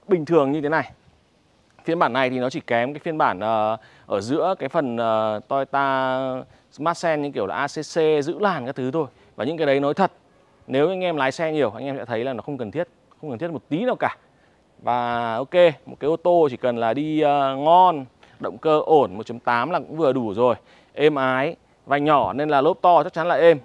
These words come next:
khung gầm tốt, như thế là đủ. Và tất cả mọi thứ mình cần ở trên xe thì đều có thể độ được. Nói thẳng ra nhé, kể cả phiên bản hybrid luôn, cái màn hình, ờ,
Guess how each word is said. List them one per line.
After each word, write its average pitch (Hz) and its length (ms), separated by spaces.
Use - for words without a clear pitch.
khung 156 140
gầm 135 200
tốt, 196 260
như - 100
thế 139 100
là 160 80
đủ. 156 180
Và 143 800
tất - 160
cả 156 220
mọi 127 180
thứ 156 440
mình 170 160
cần 185 200
ở 131 80
trên 170 140
xe 185 260
thì 160 80
đều 147 160
có 143 60
thể 156 160
độ 147 200
được. 151 200
Nói 151 60
thẳng 185 160
ra 190 200
nhé, 196 220
kể 151 120
cả 131 160
phiên 175 180
bản 135 120
hybrid 165 340
luôn, 175 200
cái 160 80
màn 160 180
hình, 135 320
ờ, 120 480